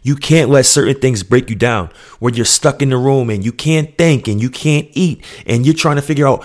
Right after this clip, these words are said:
"How can I make these people like me? How can I make them have positive thoughts on me? Like, how can I fit in?" Yo, forget all that. Forget all that. The fact that you're even a thought on someone else's mind the fact that your name is coming up in opinions or gossip or whatever,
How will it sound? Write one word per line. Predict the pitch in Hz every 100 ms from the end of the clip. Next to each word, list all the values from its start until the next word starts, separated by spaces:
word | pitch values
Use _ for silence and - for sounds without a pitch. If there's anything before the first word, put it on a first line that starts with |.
| -
"How | - 147 151
can | 156
I | 151
make | 156 151
these | 151 -
people | 151 - 143
like | 151 147 113
me? | 90 - -
How | 131 147
can | - 156
I |
make | 143 151 147
them | 147
have | 139 139 -
positive | - 143 147 143 127
thoughts | - 147 147 -
on | 120
me? | 110
Like, | 101 - -
how | - 143 160
can | 160 147
I | 131
fit | - 123
in?" | 151 135 - _ -
Yo, | 120 123
forget | - 87 - 139
all | 131 110
that. | 95 87 - _ _ _ _
Forget | _ - 113 - 151
all | 170 143 135
that. | 120 80 - _ _ _ _ _
The | -
fact | 113 - 147 143
that | 120 -
you're | 139
even | 151 131 110
a |
thought | 92 - 143 -
on | 113
someone | - 135 139 131
else's | 123 104 87
mind | 117 139 139 143 143 - _ _ _ _ -
the | 110
fact | - 151 151 -
that | 120 101 - -
your | 127 139
name | 131 135 156
is | 143
coming | - 139 143 139
up | 135
in | 127
opinions | 92 - 156 156 151 131
or | 98
gossip | - 151 156 165 139
or | 117
whatever, | 101 123 165 180 180